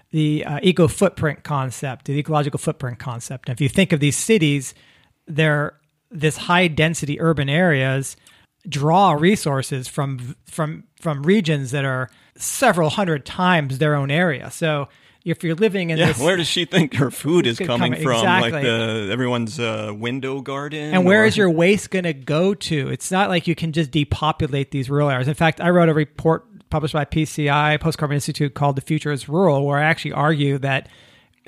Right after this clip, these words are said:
Speaker 1: you know, with energy descent, we're probably gonna have to redistribute out of these huge mega cities into, uh, more, more rural areas where biocapacity can handle things more, more for us.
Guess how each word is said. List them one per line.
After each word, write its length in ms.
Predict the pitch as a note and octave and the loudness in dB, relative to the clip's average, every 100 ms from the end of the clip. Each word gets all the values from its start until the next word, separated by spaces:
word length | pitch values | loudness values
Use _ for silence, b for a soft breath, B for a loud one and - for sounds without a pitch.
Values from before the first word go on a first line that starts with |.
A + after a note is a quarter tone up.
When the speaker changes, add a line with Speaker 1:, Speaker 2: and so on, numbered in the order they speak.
| _ _ - | _ _ -6
Speaker 1:
you 120 | E3 | -2
know, 80 | D3 | 0
with 180 | C#3+ C#3+ | 0 -2
energy 380 | E3+ F#3 E3 D3 | 2 4 4 2
descent, 600 | C#3+ A#2+ - C#3 C#3 - b b b b | -2 -4 -4 -4 -6 -14 b b b b
we're 120 | E3 D3+ | -4 0
probably 300 | F3 F3 D#3+ | 2 4 2
gonna 180 | D3+ | 0
have 220 | C3+ D3 - | 0 -2 -2
to 180 | C#3 | -4
redistribute 880 | C3+ E3 D3 C3+ - F#3+ D3+ C#3 - - | 0 2 2 -2 2 4 4 0 -2 -2
out 200 | C#3 D#3 | 2 2
of 120 | C#3 | 0
these 240 | C3 C3 - | -4 -8 -4
huge 320 | D3 C#3 B2 | -4 -4 -2
mega 280 | C#3 C#3+ C#3 | -2 -2 -2
cities 520 | - C3+ C3+ B2 - b b b b | -4 -4 -4 -8 -12 b b b b
into, 600 | D#3+ D#3 D3 D3+ C#3 C#3 | -2 0 0 0 2 2
uh, 240 | D3 C#3 C3+ | 0 -2 -4
more, 380 | C#3+ D3 D3 - | 0 2 2 -2
more 280 | F3 D3+ C#3+ | -2 0 0
rural 480 | C3 D#3+ E3 D3+ D#3 | 2 6 6 6 4
areas 440 | D3 E3+ C3+ B2+ | 4 4 2 0
where 380 | C3+ C3+ C3 B2+ b b b B2+ D3 | -2 -2 -2 -6 b b b -2 2
biocapacity 840 | D#3 D3+ D3 - C#3+ D3+ D#3 D3 C3+ | 4 4 0 2 2 2 -2 -4 -4
can 140 | C#3 | -4
handle 440 | A#2 C#3 E3+ D#3+ C3 | -4 0 0 2 0
things 320 | - C3+ B2+ | -2 -6 -6
more, 340 | C3+ C3+ C3 - b b b b | -6 -4 -4 -8 b b b b
more 220 | E3 C#3+ | -4 -4
for 320 | - F#3+ F#3 | 0 4 4
us. 300 | B2 B2 - | 2 -4 -14